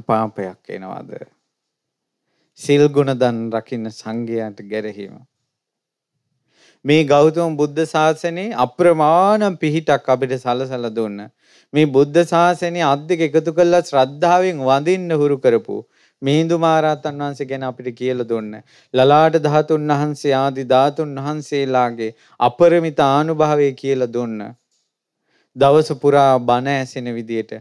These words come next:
මුළු ලංකාවටම දන් සභා මණ්ඩප ඉදි කරපු අපේ ලොකු ස්වාමීන් වහන්සේ වගේ උතුම් සත්පුරුෂයන්ටත් අද කාලේ පව්කාරයෝ ගරහනවා.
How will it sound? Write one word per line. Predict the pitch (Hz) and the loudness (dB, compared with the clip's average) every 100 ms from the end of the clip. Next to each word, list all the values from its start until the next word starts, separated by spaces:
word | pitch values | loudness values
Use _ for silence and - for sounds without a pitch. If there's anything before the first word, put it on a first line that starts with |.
| _ _ | _ _
මුළු | - 143 139 | 0 4 6
ලංකාවටම | 131 135 143 160 160 170 170 170 151 | 4 2 0 2 4 4 2 2 -4
දන් | 127 131 151 | -2 -2 0
සභා | 156 165 160 151 | -2 2 2 2
මණ්ඩප | 135 135 147 139 131 | 0 -2 -2 -4 -4
ඉදි | 123 135 | -6 -4
කරපු | 127 110 104 104 - _ _ - | -2 -4 -4 -12 -12 _ _ -8
අපේ | 123 143 | -2 0
ලොකු | 123 123 135 | 0 -2 -4
ස්වාමීන් | 135 139 131 123 | -6 -4 -4 -8
වහන්සේ | 123 123 120 120 | -8 -8 -6 -4
වගේ | 117 110 110 | -2 -4 -6
උතුම් | 127 - 160 156 143 | -6 -4 -4 -2 -6
සත්පුරුෂයන්ටත් | - 131 131 - - 160 156 143 123 117 107 107 101 _ _ - | -6 -2 -2 -4 -8 -6 -6 -4 -4 -6 -8 -10 -10 _ _ -4
අද | 117 123 | -2 -2
කාලේ | - 120 117 110 107 | -4 -2 -2 -2 -6
පව්කාරයෝ | 107 120 131 127 117 110 104 | -4 -2 -2 -2 -8 -6 -8
ගරහනවා. | 104 107 127 135 117 101 107 | -8 -6 -6 -8 -12 -12 -14